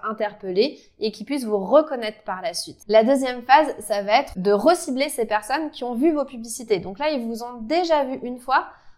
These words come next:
donc on peut les inciter à convertir. Ce sont des stratégies qu'on peut utiliser aussi pour les entreprises qui sont, euh, très connues. Mais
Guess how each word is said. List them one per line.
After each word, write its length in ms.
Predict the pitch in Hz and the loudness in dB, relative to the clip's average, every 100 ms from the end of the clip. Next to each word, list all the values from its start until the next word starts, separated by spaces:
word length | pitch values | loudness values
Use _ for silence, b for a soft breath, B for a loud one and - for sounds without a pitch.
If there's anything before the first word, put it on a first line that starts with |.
| - | 0
donc 280 | 233 381 370 | 2 4 2
on 100 | 339 | 0
peut 140 | 339 | 0
les 160 | 294 277 | -2 -2
inciter 420 | 269 - - 294 - - | -8 -10 -8 -8 -8 2
à 100 | 277 | 2
convertir. 580 | 285 269 262 - - 190 - | 2 -6 -6 -6 -8 -8 -8
Ce 100 | 269 | -10
sont 140 | 262 | -6
des 120 | 269 247 | -6 -6
stratégies 680 | 247 254 269 262 269 269 b - | -4 -4 -4 -10 -12 -16 b -10
qu'on 140 | 247 | -6
peut 120 | 240 254 | -6 -8
utiliser 500 | 240 240 240 254 - | -10 -12 -8 -8 -2
aussi 320 | 359 359 359 | -2 -2 -8
pour 120 | 269 | -6
les 160 | 240 226 | -4 -4
entreprises 460 | 226 233 226 262 254 | -10 -16 -10 -10 -10
qui 160 | 220 | -12
sont, 320 | 202 226 214 | -12 -10 -10
euh, 220 | 190 180 175 | -8 -8 -10
très 220 | - 220 | -6 -4
connues. 460 | 220 196 254 466 b b b b 202 | 0 2 0 -2 b b b b 0
Mais 360 | 220 269 330 | 2 4 2